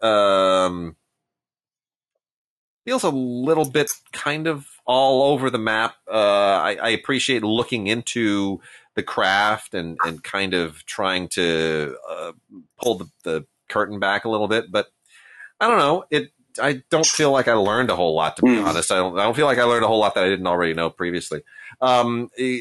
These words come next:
Speaker 1: i-, as long as we're on other A M C shows, got a couple of seasons here of dramatic
Speaker 2: Mm.
Speaker 1: shows, Gangs
Speaker 2: Oh,
Speaker 1: of
Speaker 2: yeah.
Speaker 1: London season one and Discovery of Witches season
Speaker 2: Oh, I love,
Speaker 1: two.
Speaker 2: I love, I love
Speaker 1: Um,
Speaker 2: Discovery of Witches in particular.
Speaker 1: Uh, you know what, Gang,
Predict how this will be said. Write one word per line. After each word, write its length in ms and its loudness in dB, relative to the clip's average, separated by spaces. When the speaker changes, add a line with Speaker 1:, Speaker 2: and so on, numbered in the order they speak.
Speaker 1:
i-, 160 2
as 80 0
long 180 2
as 60 0
we're 120 2
on 140 0
other 240 2
A 140 2
M 80 -2
C 180 -4
shows, 360 2
got 140 0
a 40 0
couple 240 -4
of 60 -4
seasons 340 -8
here 180 -2
of 280 0
dramatic 360 0
Speaker 2:
Mm. 40 4
Speaker 1:
shows, 260 -2
Gangs 300 -2
Speaker 2:
Oh, 140 2
Speaker 1:
of 60 0
Speaker 2:
yeah. 80 -2
Speaker 1:
London 200 -4
season 380 -8
one 360 -2
and 160 -4
Discovery 440 -2
of 80 -4
Witches 460 -4
season 300 -4
Speaker 2:
Oh, 40 4
I 80 2
love, 180 2
Speaker 1:
two. 60 2
Speaker 2:
I 40 0
love, 260 0
I 120 0
love 340 -2
Speaker 1:
Um, 60 -2
Speaker 2:
Discovery 440 0
of 220 0
Witches 500 0
in 100 4
particular. 500 0
Speaker 1:
Uh, 140 2
you 120 0
know 120 4
what, 220 2
Gang, 300 0